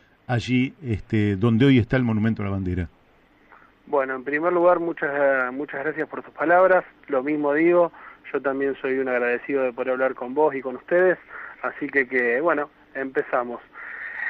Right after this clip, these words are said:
Speaker 2: Eh, como bien dijiste, el sábado se cumplieron doscientos nueve años del primer izamiento de lo que será en un futuro el pabellón nacional, la bandera argentina.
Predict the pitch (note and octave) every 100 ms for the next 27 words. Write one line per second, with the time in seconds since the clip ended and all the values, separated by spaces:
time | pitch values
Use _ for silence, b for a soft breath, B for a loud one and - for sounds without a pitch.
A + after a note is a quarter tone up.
0 | B G3 F#3 F#3+ F#3 G3 G#3 A3+ G#3+ -
1 | C4 - F#3 D#3 G#3 G3 D#3+ D3+ D3 D3
2 | E3 D#3 C#3+ B2+ - D#3 D3+ C#3+ C3+ C3
3 | B2 C3 C#3+ D3 D3 D3 D3+ C#3+ B2+ B2+
4 | A#2 C3+ C3+ C#3+ C#3+ C#3 C3+ C#3+ C#3 C#3
5 | C3 B2 B2 A#2+ A#2+ - C3 C#3 C#3 B2+
6 | B2+ C3+ - C#3 - D3 C3+ B2 B2 B2
7 | - C#3 C3+ B2+ B2 - D#3+ F#3+ F#3+ D3+
8 | B2 B2 C3 B2+ - C#3 F3+ F3+ F#3